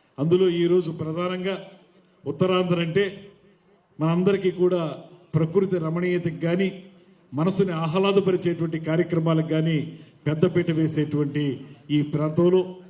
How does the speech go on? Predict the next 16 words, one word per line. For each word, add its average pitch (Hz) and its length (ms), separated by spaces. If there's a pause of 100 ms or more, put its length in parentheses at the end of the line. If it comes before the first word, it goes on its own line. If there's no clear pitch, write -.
(560)
మూడు 175 440 (480)
కొత్త 160 200
జిల్లాలకి 175 500
సంబంధించి 156 760 (540)
ఈ 139 80
కార్యక్రమాన్ని 156 680
ఏర్పాటు 151 380
చేసుకోవటం, 160 460 (680)
తద్వారా 165 540 (480)
మనం 160 380 (360)
ప్రజలందరిలో 180 640
కూడా 170 360 (260)
ఉత్సవ 165 480
వాతావరణాన్ని 160 580
తీసుకురావడానికి 147 760
జరుగుతున్న 135 540